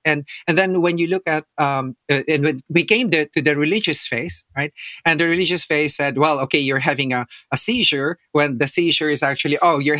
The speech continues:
having demons inside your body." And so, and so we are going to put, uh, a trephination, you know, we're going to bore a hole in your skull. We're, uh, going to, uh, trepan you in order to let the evil spirits escape,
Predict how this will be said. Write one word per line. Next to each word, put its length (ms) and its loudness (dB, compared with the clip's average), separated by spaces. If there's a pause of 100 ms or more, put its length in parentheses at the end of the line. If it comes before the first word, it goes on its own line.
having 240 -2
demons 380 -2
inside 340 -2
your 80 -2
body." 360 -2 (400)
And 460 0 (220)
so, 640 2
and 280 0 (240)
so 220 2
we 220 2
are 80 2
going 300 0
to 100 0
put, 300 -2 (320)
uh, 260 2
a 200 2 (260)
trephination, 880 0
you 140 0
know, 80 0
we're 180 2
going 180 2
to 100 -2
bore 300 0
a 60 -2
hole 340 0
in 140 -2
your 100 -2
skull. 400 0
We're, 220 -4 (340)
uh, 80 4
going 280 0
to, 100 -2 (240)
uh, 100 4
trepan 560 0
you 240 -2 (220)
in 160 2
order 320 2
to 300 0
let 300 0
the 200 -2
evil 240 0
spirits 480 -4
escape, 560 -4